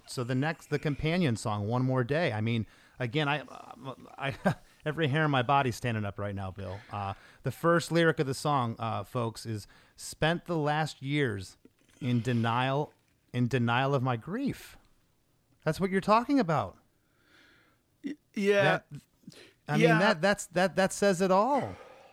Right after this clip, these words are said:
Speaker 2: Well, yeah. So the, the, the sad part of it is that he,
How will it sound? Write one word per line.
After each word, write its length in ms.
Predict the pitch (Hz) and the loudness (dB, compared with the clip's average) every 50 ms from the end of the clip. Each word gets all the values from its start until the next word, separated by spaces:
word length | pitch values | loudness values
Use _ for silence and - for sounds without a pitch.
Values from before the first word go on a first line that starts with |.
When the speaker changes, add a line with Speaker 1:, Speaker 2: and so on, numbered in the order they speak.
| _ _ _ - - _ _ _ _ _ _ _ _ _ _ _ _ - - - - - - - - - - _ - | _ _ _ -20 -20 _ _ _ _ _ _ _ _ _ _ _ _ -20 -20 -20 -20 -20 -20 -20 -20 -20 -20 _ -4
Speaker 2:
Well, 160 | - 202 226 | -2 -2 -2
yeah. 320 | 247 240 247 247 240 233 208 | -2 0 2 2 4 4 2
So 240 | - - - 214 208 | 0 2 2 2 4
the, 260 | 170 202 202 196 - - _ - | 4 2 0 0 -2 -6 _ -6
the, 340 | 175 160 202 202 185 151 - _ _ _ _ _ _ _ _ _ _ _ _ _ _ _ _ _ _ - | 0 2 2 2 2 -2 -8 _ _ _ _ _ _ _ _ _ _ _ _ _ _ _ _ _ _ -6
the 100 | 180 185 | -4 -2
sad 480 | 165 - - 233 233 247 262 254 185 - - | 0 2 2 2 4 4 4 2 0 0 2
part 260 | 202 214 220 226 226 | 2 4 4 4 4
of 100 | 208 190 | 2 2
it 140 | 185 180 170 | 2 0 0
is 140 | 165 156 | 0 0
that 160 | 160 170 165 160 | 0 0 0 0
he, 340 | 143 - 202 214 214 - | -2 -4 -2 -2 -2 -4